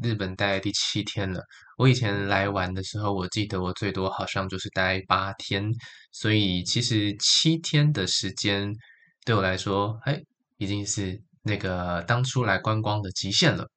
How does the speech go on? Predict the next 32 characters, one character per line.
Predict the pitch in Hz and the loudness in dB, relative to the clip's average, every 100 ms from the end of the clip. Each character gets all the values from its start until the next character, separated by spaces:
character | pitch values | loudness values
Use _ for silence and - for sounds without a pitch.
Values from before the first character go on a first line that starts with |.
| _ _ _ _ _ _ _ _ | _ _ _ _ _ _ _ _
好， | - 135 - - - - - - | 2 2 2 -12 -16 -14 -14 -2
这 | 226 | 0
个 | |
部 | 214 | 2
分 | 196 | 4
要 | 185 | 6
来 | 160 117 | 8 6
讲 | 110 113 | 4 2
什 | 117 | 0
么？ | 90 | 0
要 | 101 117 | 2 2
来 | 92 | 2
跟 | 101 | 2
大 | 104 | 4
家 | 107 | 4
分 | 110 | 2
享 | 104 90 90 | 0 -2 -6
什 | |
么 | 85 82 | -8 -8
呢？ | 87 - - - | -12 -12 -18 -18
其 | - 123 | -6 0
实 | 123 104 107 110 - - | 2 4 2 0 -14 -4
就 | 135 | 2
是 | 143 | 6
要 | 120 | 6
分 | 110 110 107 | 4 2 0
享 | 101 87 90 - _ _ _ _ | 0 -4 -8 -16 _ _ _ _
留 | 110 139 | 4 6
学 | 175 - 101 | 4 2 2
生 | 113 - 120 | 2 2 2
活 | 131 - - | 0 -2 -6
啦。 | - | -6